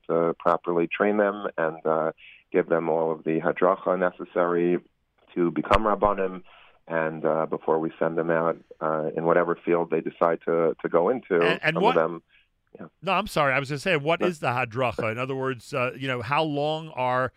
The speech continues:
Speaker 2: uh, young men in the smicha program, and what exactly are they undertaking? How would you describe it?
Speaker 1: So it's a, uh, it's a three-year program. Uh, it involves, uh, an element of Yeridea, which is the customary, uh, part of, uh,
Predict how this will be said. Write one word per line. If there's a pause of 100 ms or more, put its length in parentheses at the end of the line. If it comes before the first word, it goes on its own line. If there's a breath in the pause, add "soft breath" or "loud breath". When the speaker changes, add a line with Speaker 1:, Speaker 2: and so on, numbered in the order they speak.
(320 soft breath)
Speaker 2:
uh,
young
men
in
the
smicha
program,
and
what
exactly
are
they
undertaking?
How
would
you
describe
it? (1040 soft breath)
Speaker 1:
So
it's (140)
a,
uh,
it's
a
three-year
program. (500)
Uh,
it
involves,
uh,
an
element
of
Yeridea,
which
is (160)
the (100)
customary, (380 soft breath)
uh, (320)
part
of,
uh,